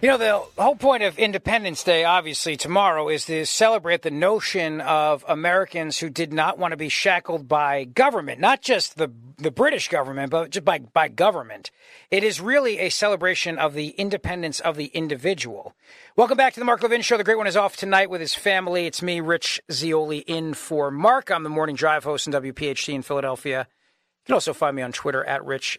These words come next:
Zeoli. Speaking of Twitter, M R Ellis says, "I wish that we could just trust people's good judgment, but we can't.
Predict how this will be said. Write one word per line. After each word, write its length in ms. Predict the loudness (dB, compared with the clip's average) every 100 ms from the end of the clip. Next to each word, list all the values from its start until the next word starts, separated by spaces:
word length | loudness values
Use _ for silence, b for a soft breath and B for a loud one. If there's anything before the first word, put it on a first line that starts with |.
| -10
Zeoli. 520 | -8 -6 -6 -6 -6
Speaking 480 | -4 0 0 -2 -4
of 140 | -4
Twitter, 420 | -4 -4 -4 -4 -8 _ B B B B -4
M 140 | 2
R 120 | 2
Ellis 320 | 2 0 0 0
says, 360 | 0 2 2
"I 180 | 2 2
wish 540 | 2 2 4 2 -2
that 100 | -2
we 120 | -2 -2
could 240 | -4 -4
just 420 | 0 2 2 -2
trust 400 | 0 2 2 -4
people's 380 | -8 -4 -4 -2
good 220 | -2 -2
judgment, 540 | 2 2 2 -2 -10 -4
but 100 | -4
we 80 | -4
can't. 540 | -4 -4 -6 -12